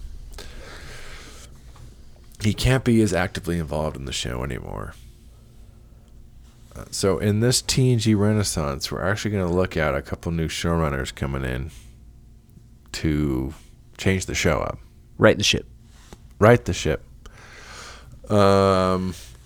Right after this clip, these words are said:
Speaker 1: it takes a second, but they get there. Um, that's essentially what we're gonna be looking at during this whole time period. We're, this is the Renaissance. Like, it's not just like,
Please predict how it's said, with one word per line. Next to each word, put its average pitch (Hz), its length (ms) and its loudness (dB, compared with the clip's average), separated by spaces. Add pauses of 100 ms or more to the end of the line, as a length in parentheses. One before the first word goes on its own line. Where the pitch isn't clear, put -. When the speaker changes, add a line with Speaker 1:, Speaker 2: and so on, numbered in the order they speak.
(420)
Speaker 1:
it 175 140 0
takes 226 240 6
a 156 80 6
second, 147 480 6 (460)
but 139 180 4
they 170 100 8
get 156 220 6
there. 85 280 6 (920)
Um, 90 560 8 (1800)
that's 135 440 8
essentially 196 500 8
what 165 160 8
we're 165 100 10
gonna 160 120 8
be 147 120 8
looking 147 300 6
at 92 140 4
during 104 260 8
this 92 200 2
whole 113 180 8
time 104 280 4
period. 92 360 6
We're, 117 80 4
this 147 260 0
is 185 80 0
the 190 100 6
Renaissance. 160 760 6
Like, 107 320 6
it's - 200 2
not 151 280 4
just 147 260 2
like, 131 340 6